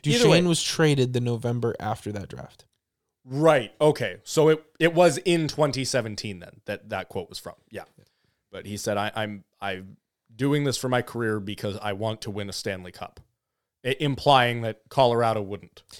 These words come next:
Speaker 2: And now
Speaker 1: And
Speaker 2: he's in Nashville.
Speaker 1: Wait, and what I think rubs just even a little more salt in the wound,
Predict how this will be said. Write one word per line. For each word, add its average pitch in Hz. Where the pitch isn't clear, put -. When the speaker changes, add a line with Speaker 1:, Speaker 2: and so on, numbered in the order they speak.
Speaker 2:
And 147
now 202
Speaker 1:
And 285
Speaker 2:
he's 285
in 320
Nashville. 285
Speaker 1:
Wait, 156
and 143
what 160
I 175
think 185
rubs 147
just -
even 147
a 135
little 175
more 185
salt 147
in 135
the 117
wound, 98